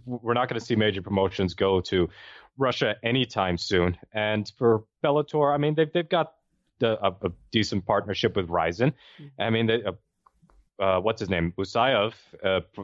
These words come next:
Speaker 1: is gonna be right up in the mix for, for Bellator's lightweight title contention, and he came over from Rizin. We've had Bellator fighters go to Rizin and vice versa. So maybe, uh, maybe, just maybe, they can collaborate with Rizin and do, like, a New Year's,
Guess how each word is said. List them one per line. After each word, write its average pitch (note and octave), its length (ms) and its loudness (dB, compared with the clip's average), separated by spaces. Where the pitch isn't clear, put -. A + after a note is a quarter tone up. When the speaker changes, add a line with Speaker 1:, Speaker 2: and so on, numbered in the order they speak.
Speaker 1:
is F#2+ 140 -6
gonna G2+ 200 -2
be G2 400 0
right A2 220 0
up B2 120 -4
in G#2 80 -2
the G2+ 60 0
mix A#2+ 280 0
for, F#2+ 220 -2
for G2+ 140 -4
Bellator's G2+ 520 -2
lightweight G2 300 -4
title B2 280 0
contention, F#2 540 -2
and E2+ 120 0
he G2+ 80 0
came G#2+ 240 0
over F2+ 200 0
from F2+ 220 -4
Rizin. F2 440 0
We've F2+ 160 -4
had F#2 240 -2
Bellator G2 360 -2
fighters G2+ 320 0
go G#2 120 2
to G2+ 80 -2
Rizin A2 380 0
and G2+ 120 -2
vice G#2+ 240 0
versa. G#2+ 420 -2
So F#2+ 320 0
maybe, C3 420 0
uh, C3 180 2
maybe, D#3 280 0
just D#3+ 280 -2
maybe, D#3 300 2
they A2+ 160 4
can A2+ 160 -2
collaborate A#2 580 0
with G#2 200 -8
Rizin A2+ 380 2
and G#2 100 2
do, A2+ 160 2
like, A2 180 2
a A2 40 -2
New A2 200 2
Year's, A2 480 2